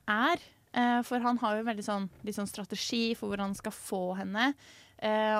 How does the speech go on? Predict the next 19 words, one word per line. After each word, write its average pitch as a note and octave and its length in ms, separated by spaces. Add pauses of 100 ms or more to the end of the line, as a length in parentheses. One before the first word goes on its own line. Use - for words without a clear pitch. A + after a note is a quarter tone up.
og A3 120
så - 140
er G3 120
den A3 120
veldig A3+ 240
guttete A#3 360
i A3 80
form G#3 200
av G#3+ 100
at - 140
det A#3 100
er A#3 80
veldig A3+ 160
mye A3+ 240
pranking C#4 920
i - 60
dette A3+ 240
kollektivet. - 500 (580)
Eh, A3 540